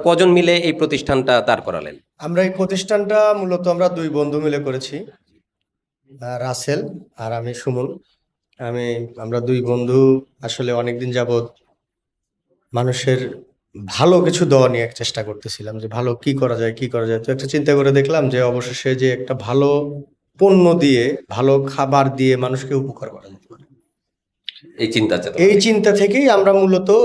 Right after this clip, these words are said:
Speaker 2: এই, আহ, ফুড প্রোডাক্টের দিকে আসা। আমরা যেমন, আহ, দেখেন আমাদের এখানে, আমরা সিরাজগঞ্জের মানুষ,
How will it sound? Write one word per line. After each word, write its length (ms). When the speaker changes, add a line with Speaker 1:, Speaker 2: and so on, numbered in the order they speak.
Speaker 2:
এই, 440
আহ, 220
ফুড 280
প্রোডাক্টের 460
দিকে 180
আসা। 420
আমরা 480
যেমন, 540
আহ, 320
দেখেন 300
আমাদের 320
এখানে, 520
আমরা 160
সিরাজগঞ্জের 540
মানুষ, 240